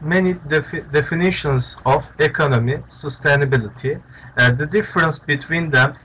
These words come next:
is due to the use of different sustainability models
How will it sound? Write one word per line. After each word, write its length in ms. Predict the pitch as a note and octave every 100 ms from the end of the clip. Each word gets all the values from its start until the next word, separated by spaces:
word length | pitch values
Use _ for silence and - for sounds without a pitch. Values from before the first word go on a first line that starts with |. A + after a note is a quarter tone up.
| -
is 200 | C#3 C3+
due 320 | C#3 F#3 G3 - _ _ _ _ _ _ _ -
to 200 | F#3 F#3+
the 280 | D3 E3 - - _ D3+
use 240 | F#3 F3
of 200 | F3 - _
different 540 | F#3 F#3 D#3+ D#3+ F3+ -
sustainability 1200 | - - D3+ - E3+ E3+ E3+ D#3 C#3 - E3 F3 D3
models 600 | D#3 D3 C#3+ C#3 -